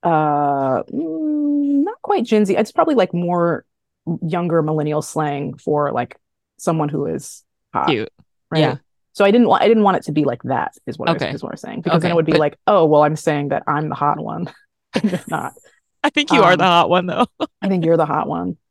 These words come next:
Speaker 1: Um, but, like, so not euphemistic like that, but in the terms, in, in, tr-, but, like, I do think of a sandwich as being, like,
Speaker 2: Substantial.
Speaker 1: substantial. I wanna
Speaker 2: Yeah.
Speaker 1: say hearty, but then that's a little,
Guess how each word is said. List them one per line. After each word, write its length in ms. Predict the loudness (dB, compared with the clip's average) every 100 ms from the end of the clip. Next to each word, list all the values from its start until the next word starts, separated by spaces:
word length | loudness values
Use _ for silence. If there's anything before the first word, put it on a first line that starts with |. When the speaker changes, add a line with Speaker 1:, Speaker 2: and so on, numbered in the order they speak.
| _ -18 -16 -2
Speaker 1:
Um, 580 | 2 2 2 -2 -4 -8 _ _ -2
but, 160 | 0 4
like, 420 | 4 4 0 -12
so 160 | 0 2
not 200 | 4 2
euphemistic 440 | 2 0 -2 -2
like 180 | -2 0
that, 200 | 0 0
but 80 | 0
in 60 | 0
the 60 |
terms, 400 | 0 -2 -2 -4 -6
in, 120 | -6
in, 120 | -4 -6
tr-, 120 | -6
but, 220 | 0 0
like, 340 | 2 0 0 -10 _ -4
I 80 | 0
do 120 | 2
think 160 | 0 -2
of 60 | -4
a 60 |
sandwich 420 | -2 -4 -4 -4 -6
as 80 |
being, 260 | -4 -4 -4
like, 340 | -6 -6 -8 _ _ _ _ _ _
Speaker 2:
Substantial. 720 | -20 -16 -12 -14 -14 -16 -16
Speaker 1:
substantial. 760 | -4 -4 -2 -6 -4 -6 -6 -8 _ _ 0
I 40 |
wanna 180 | 4 4
Speaker 2:
Yeah. 60 | 2
Speaker 1:
say 120 | 2
hearty, 420 | 0 2 2 4 2
but 120 | 0
then 120 | -2
that's 180 | -2 -2
a 40 | -2
little, 480 | 0 2 2 0